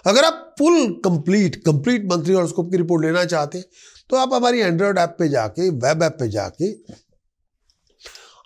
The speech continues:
आप डायमंड सब्सक्रिप्शन लें, उसमें सिक्सटी फ़ाइव रिपोर्ट्स, ब-, फिफ्टी टू वीकली, ट्वेल्व मंथली और वन ईयरली कंप्लीट वीक,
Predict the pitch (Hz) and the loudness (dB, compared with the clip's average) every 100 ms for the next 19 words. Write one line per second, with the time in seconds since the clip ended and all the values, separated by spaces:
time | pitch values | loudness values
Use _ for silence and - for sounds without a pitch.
0 | _ 175 240 269 - 127 156 180 240 - | _ 4 4 2 -4 2 4 4 2 0
1 | 202 - 202 - 220 240 - - - - | -2 0 -4 -2 -2 -2 -8 -14 -12 0
2 | 180 160 - - - - - 185 - 170 | 0 0 -6 -20 -20 -8 0 0 2 0
3 | - 175 208 214 180 196 185 - 127 87 | 2 2 2 2 2 2 0 -2 -6 -6
4 | 127 123 170 - 156 185 147 151 156 156 | -6 -4 -4 -4 -2 0 2 0 0 0
5 | 160 - - - 185 254 233 170 147 151 | 0 -6 -20 -2 2 2 2 0 -2 -2
6 | 175 165 123 151 165 151 151 151 139 170 | 0 0 0 0 2 2 0 0 -2 0
7 | 175 170 - 143 143 | -2 -6 -4 -2 -2